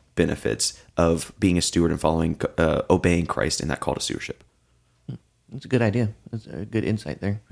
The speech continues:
Speaker 2: Anything else y'all wanna lean on in, onto that as well? Why is stewardship so important?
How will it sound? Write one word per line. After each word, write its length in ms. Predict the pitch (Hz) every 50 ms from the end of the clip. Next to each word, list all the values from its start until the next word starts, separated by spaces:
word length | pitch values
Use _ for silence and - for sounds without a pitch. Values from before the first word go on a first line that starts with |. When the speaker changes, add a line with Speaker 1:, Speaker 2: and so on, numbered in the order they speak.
| - - - _ -
Speaker 2:
Anything 240 | 113 110 110 107 101
else 180 | 110 110 -
y'all 140 | 107 107 110
wanna 160 | 107 104 104
lean 160 | 107 113 110 107
on 180 | 110 113 110 - _ _ _ -
in, 200 | 107 107 110 - - _ _ -
onto 180 | 107 107 101 -
that 200 | 58 110 110 104
as 140 | 107 101 107
well? 200 | 113 110 110 - _ - _ _ _ _ _ _ _ _ _ _ _ _ _ _ _ _ _ _ _ _ _ _ _ _ _
Why 140 | - 104 123
is 140 | 117 107 -
stewardship 580 | - - - 98 101 101 95 - 92 - -
so 160 | - 101 98
important? 460 | 92 90 87 - 95 - 87 92 92